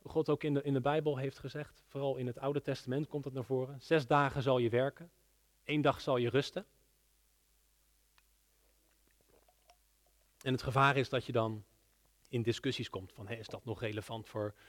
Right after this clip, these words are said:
nieuwtestamentische gelovigen? Is de Sabbatsdag nog wel een ding?" Weet ik niet. Maar het blijft dat God ons heeft gemaakt om zes dagen te werken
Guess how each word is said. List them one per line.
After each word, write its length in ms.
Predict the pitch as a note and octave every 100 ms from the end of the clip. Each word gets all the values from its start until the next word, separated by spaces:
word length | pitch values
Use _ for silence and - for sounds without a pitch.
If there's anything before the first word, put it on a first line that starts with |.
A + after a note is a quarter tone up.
| - -
nieuwtestamentische 840 | A#2 A2+ A2+ - A#2 A2+ A2+ B2
gelovigen? 640 | - A2+ A2 G#2+ - G#2 - _ _ _ _
Is 200 | B2 -
de 80 |
Sabbatsdag 640 | A#2 C#3 A#2+ A#2 - A#2+ -
nog 140 | A#2+
wel 260 | B2+ A#2 A2+
een 140 | - A#2
ding?" 320 | A#2+ A#2 A#2+ - _ _ _ _ _ _ _ _ _ _ _ _ _ _ _ _ _ _ _
Weet 200 | - C3+
ik 100 | C3
niet. 320 | - A#2+ - _ _ _ _ _ _ _
Maar 180 | C3
het 160 | B2+ A#2
blijft 580 | D#3 D#3 F3 E3 - -
dat 160 | - A#2+
God 260 | - F3+
ons 160 | E3 C#3
heeft 240 | B2+ B2+
gemaakt 460 | - C3 C3 - -
om 100 | A#2+
zes 280 | - D3+ -
dagen 320 | C3 A#2+ B2
te 100 | C3
werken 460 | D#3 D#3+ B2+ C#3